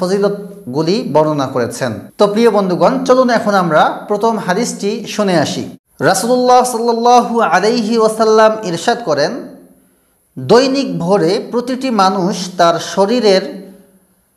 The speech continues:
প্রত্যেক জোড়ার পক্ষ থেকে সদকা করা উচিত। প্রত্যেক সুবহানাল্লাহ সদকা,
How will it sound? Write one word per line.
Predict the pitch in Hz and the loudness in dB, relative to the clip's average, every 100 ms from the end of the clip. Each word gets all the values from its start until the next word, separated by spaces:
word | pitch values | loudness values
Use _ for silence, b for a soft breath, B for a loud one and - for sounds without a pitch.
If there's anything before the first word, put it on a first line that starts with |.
| _ _ | _ _
প্রত্যেক | 262 262 262 - 277 190 | -2 -2 -6 -2 -2 0
জোড়ার | 170 208 208 185 | 2 4 4 0
পক্ষ | 240 240 - | -6 -6 -6
থেকে | 247 240 240 226 | -2 -2 2 0
সদকা | 220 202 196 233 | 2 0 0 0
করা | 214 180 165 156 156 | 2 4 4 4 2
উচিত। | 170 196 185 - - - - _ _ _ _ _ | -6 -4 -6 -6 -12 -20 -20 _ _ _ _ _
প্রত্যেক | 226 226 - 214 208 | -4 -4 0 0 0
সুবহানাল্লাহ | - 185 160 - 208 190 170 147 156 160 165 165 151 - - | -4 -2 -2 2 2 2 0 2 4 6 8 6 4 -6 -16
সদকা, | - - 139 147 127 160 | -8 -6 -6 -2 -2 -2